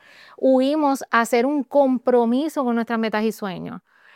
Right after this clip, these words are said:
Es bien importante nosotros entender que el compromiso que tú tengas ante la vida no solamente se expresa con palabras, se expresa con acciones.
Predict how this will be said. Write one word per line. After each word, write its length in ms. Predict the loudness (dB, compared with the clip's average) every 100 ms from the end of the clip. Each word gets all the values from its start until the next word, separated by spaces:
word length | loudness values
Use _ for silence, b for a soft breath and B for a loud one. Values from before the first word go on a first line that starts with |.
| b -2
Es 180 | 0 2
bien 180 | 2
importante 420 | 0 -2 -2 -4 -4
nosotros 280 | -4 -4
entender 580 | -4 -4 -4 -2 -2 -2
que 120 | 0
el 140 | -2 0
compromiso 560 | -2 -2 -2 -2 -2
que 100 | -2
tú 140 | -2 -2
tengas 560 | -2 -2 -2 -2 -2
ante 240 | -4 -2 0
la 80 | 2
vida 240 | 2 0
no 80 | -2
solamente 540 | -2 -2 -2 -2 -2
se 100 | -6
expresa 340 | -6 -6 -6 -4
con 160 | -4
palabras, 480 | -2 0 0 -2 -4
se 80 | -10
expresa 300 | -8 -4 -2
con 140 | -2
acciones. 800 | -2 -6 -4 -2 0 -2 -8 -18